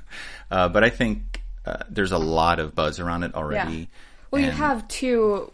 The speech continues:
Speaker 2: very established
Speaker 1: Mm-hmm.
Speaker 2: YouTube celebrities on it, Tyler Ward and iJustine.
Speaker 1: Yeah, they're huge and they're amazing in the show. Um, and we're gonna have even more guest stars, you know, coming on that are big names.
Speaker 2: Yeah.
Speaker 1: Um,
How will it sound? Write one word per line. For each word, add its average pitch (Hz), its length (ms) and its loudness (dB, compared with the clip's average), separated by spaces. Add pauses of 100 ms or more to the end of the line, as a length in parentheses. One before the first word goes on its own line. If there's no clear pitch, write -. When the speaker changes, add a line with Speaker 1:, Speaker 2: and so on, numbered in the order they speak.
(140)
Speaker 2:
very 220 480 6
established 202 680 0
Speaker 1:
Mm-hmm. 208 260 -6
Speaker 2:
YouTube 180 200 -4 (240)
celebrities 190 640 -2
on 190 160 0
it, - 80 -4
Tyler 208 340 2
Ward 190 220 0
and 185 80 -6
iJustine. 185 760 -6
Speaker 1:
Yeah, 69 300 2
they're 85 160 0
huge 78 460 -4
and 76 80 -2
they're 78 80 -2
amazing 73 480 -4
in 69 60 -4
the 69 60 -6
show. 69 540 -6 (140)
Um, 69 360 -6
and 82 120 -4
we're 82 60 -4
gonna 76 100 -4
have 76 120 -6
even 76 140 -4
more 73 220 -6
guest 71 260 -8
stars, 69 640 -6
you 71 60 -12
know, 69 160 -12
coming 71 280 -10
on 67 180 -8
that 69 100 -10
are 69 60 -12
big 69 200 -12
names. 69 540 -8
Speaker 2:
Yeah. 185 240 -6 (360)
Speaker 1:
Um, 67 540 -4